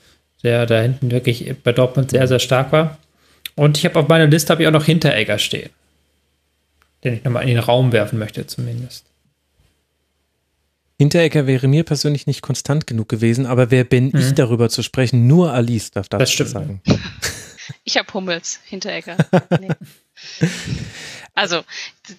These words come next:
Speaker 3: ja, vor allen Dingen, weil Hinteregger noch ein paar Tore auch geschossen hat und konstant, aber trotzdem hat er, finde ich, noch ein paar Aussetzer zu viel drinne auf dem Niveau. Ähm,
Speaker 2: Mhm.
Speaker 3: genau, deswegen. Ich habe auch Hummels.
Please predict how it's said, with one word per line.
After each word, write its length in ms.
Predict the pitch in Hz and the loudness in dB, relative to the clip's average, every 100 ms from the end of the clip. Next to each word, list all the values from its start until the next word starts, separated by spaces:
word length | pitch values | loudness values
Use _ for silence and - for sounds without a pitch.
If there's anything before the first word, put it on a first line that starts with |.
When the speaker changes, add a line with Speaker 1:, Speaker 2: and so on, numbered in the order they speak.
| - | -4
Speaker 3:
ja, 300 | 180 196 196 - | 0 0 -2 -6
vor 180 | - 190 | -2 0
allen 100 | 190 | 0
Dingen, 160 | 190 | -2
weil 120 | 175 170 | -2 -2
Hinteregger 380 | 185 175 170 | -2 0 0
noch 140 | 165 165 | 0 -4
ein 60 | |
paar 180 | 165 175 | -8 -8
Tore 340 | - 185 202 - | -2 0 0 -2
auch 120 | - | -2
geschossen 420 | - 185 180 190 | -2 -2 -2 -2
hat 160 | 175 190 | -4 -6
und 140 | 175 | -12
konstant, 480 | - 170 - 175 185 | -10 -6 -2 -2 -2
aber 160 | 170 | -2
trotzdem 420 | 165 - - 175 170 | -4 -4 -4 -2 0
hat 140 | 170 | 0
er, 80 | 170 | -2
finde 200 | - 175 | -4 -8
ich, 140 | - | -6
noch 140 | 180 165 | -6 -8
ein 80 | |
paar 280 | 170 180 175 | -6 -2 0
Aussetzer 460 | 170 - 170 - 170 | 0 0 -2 -2 -4
zu 140 | - | -6
viel 260 | - - 175 | -6 -6 -4
drinne 380 | - 175 170 - | -4 -6 -6 -6
auf 260 | 170 - _ _ _ _ - | -6 -12 _ _ _ _ -12
dem 200 | 175 175 | -10 -10
Niveau. 400 | 185 175 170 170 151 _ _ - - - - - _ | -8 -6 -4 -6 -10 _ _ -20 -20 -16 -16 -16 _
Ähm, 360 | 190 175 170 156 _ _ _ - | -10 -8 -12 -18 _ _ _ -6
Speaker 2:
Mhm. 120 | 113 | -2
Speaker 3:
genau, 140 | 107 139 - - | -2 -4 -8 -12
deswegen. 320 | 180 - 185 202 | -10 -10 -12 -12
Ich 120 | - | -8
habe 160 | 202 175 | -2 -2
auch 120 | - | -4
Hummels. 340 | 175 180 - | -8 -10 -12